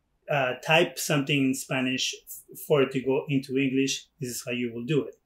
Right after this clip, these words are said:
So I'm gonna press here and I'm just gonna speak into it. "Hola, mi nombre es Carlos. Me gustaría decirte sobre el Pixel six Pro.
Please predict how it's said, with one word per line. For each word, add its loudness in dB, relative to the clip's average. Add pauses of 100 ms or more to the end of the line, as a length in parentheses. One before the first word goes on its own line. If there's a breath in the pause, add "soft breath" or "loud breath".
(420)
So -2
I'm 2
gonna 2
press 4
here 2
and 2
I'm 2
just -2
gonna 0
speak -6
into -8
it. -10 (960)
"Hola, 8
mi 6
nombre 6
es 2
Carlos. -2
Me 0
gustaría 4
decirte 0 (340 loud breath)
sobre 4
el 4 (120)
Pixel 2 (240)
six 0 (260)
Pro. -2